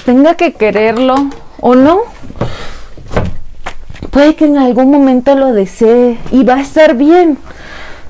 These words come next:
Puede que, que no lo desee y va a estar bien. O sea, básicamente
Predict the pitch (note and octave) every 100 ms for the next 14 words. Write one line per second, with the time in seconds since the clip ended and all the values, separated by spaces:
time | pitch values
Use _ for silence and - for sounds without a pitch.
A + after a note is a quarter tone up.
0 | - - - - - - - - - -
1 | - C4+ C#4 D4+ - C4+ B3+ A#3 G#3+ A3+
2 | - - - - - - - - - -
3 | - - C4+ C4 C4 D4 D4+ B3+ A#3 -
4 | C4+ E4 D#4 C4+ B3+ B3+ C#4 - D4+ C4+
5 | C#4 D#4 D4 - B3+ C4 B3 F#3 C4+ F4
6 | E4+ D#4 C4 B3 B3+ B3+